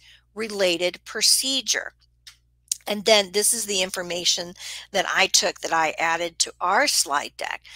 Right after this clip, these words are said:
But she goes on to give some sources, and she said the difference is modifier seventy-nine is unrelated procedure or service by the same physician during the postoperative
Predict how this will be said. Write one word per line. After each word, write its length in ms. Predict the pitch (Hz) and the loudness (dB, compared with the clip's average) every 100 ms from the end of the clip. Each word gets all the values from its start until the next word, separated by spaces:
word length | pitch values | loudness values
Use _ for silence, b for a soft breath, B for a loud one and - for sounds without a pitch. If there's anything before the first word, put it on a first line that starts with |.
| B B B | B B B
But 360 | 180 214 190 - _ | 4 6 6 2 _
she 240 | - - 240 | 4 4 4
goes 340 | 220 226 233 - | 2 2 0 -4
on 480 | 220 214 202 180 180 B B B | -2 0 0 0 -4 B B B
to 380 | - 226 202 175 - | -2 0 -2 -6 -4
give 220 | - 190 | -2 2
some 360 | - - 185 - - | 2 0 -2 -8 -4
sources, 840 | - - 220 226 240 - - 147 - | 0 0 2 2 2 0 -2 -6 -4
and 260 | 185 175 - B B | -4 -6 -12 B B
she 180 | - 208 | -4 -2
said 180 | 202 180 | -2 -2
the 80 | |
difference 380 | 175 247 294 262 | 0 2 2 -2
is 180 | 196 180 | -4 -4
modifier 420 | 190 185 185 160 165 | 2 2 4 0 0
seventy-nine 640 | - 180 170 170 185 247 | -2 -2 -2 -4 0 0
is 200 | 185 - _ - | 0 -4 _ 2
unrelated 760 | 254 311 339 311 196 165 156 | 2 2 -4 -4 0 0 -2
procedure 580 | - 165 - 165 - 160 | -6 -2 -2 -2 -6 -6
or 60 | 156 | -2
service 520 | - 160 156 160 - | 0 0 -4 -6 -4
by 180 | 165 156 | -2 -2
the 80 | 156 | -2
same 320 | - 147 151 | -2 -4 -12
physician 680 | - 156 180 175 180 170 - | -10 -6 0 0 -2 -8 0
during 400 | - 202 202 202 | 2 4 2 0
the 100 | 214 | -4
postoperative 760 | - 190 170 190 156 - 170 | -4 -4 -2 0 0 0 -12